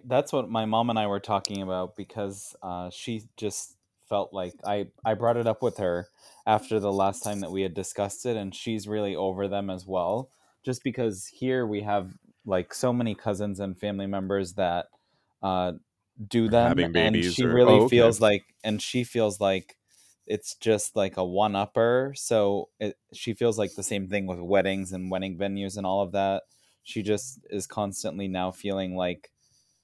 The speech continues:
Speaker 1: uh, it's, like, the contest of who can have the bigger, better party, and just, like, just a, a different reveal, and, yeah. I mean,
Speaker 2: I think
Speaker 1: I,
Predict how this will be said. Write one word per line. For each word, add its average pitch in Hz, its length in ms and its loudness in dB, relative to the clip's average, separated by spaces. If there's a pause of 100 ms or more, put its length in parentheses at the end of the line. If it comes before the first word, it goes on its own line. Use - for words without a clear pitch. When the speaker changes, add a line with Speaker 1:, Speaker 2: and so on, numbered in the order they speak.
(180)
Speaker 1:
uh, 90 340 -2 (480)
it's, - 460 -2
like, 98 220 -2
the 101 100 -4
contest 107 580 -2
of 95 120 -2
who 117 140 -2
can 107 160 -2
have 98 120 -2
the 98 80 -2
bigger, 104 460 4
better 98 360 4
party, 101 600 2
and 90 320 -6
just, 95 340 -4
like, 87 220 -2 (580)
just - 360 -4
a, 101 100 -6 (160)
a 104 80 2
different 107 460 0
reveal, 101 760 2
and, 87 300 -4 (640)
yeah. 90 320 -2 (480)
I 127 80 4
mean, 139 160 4
Speaker 2:
I 120 60 4
think 139 160 8
Speaker 1:
I, 151 140 2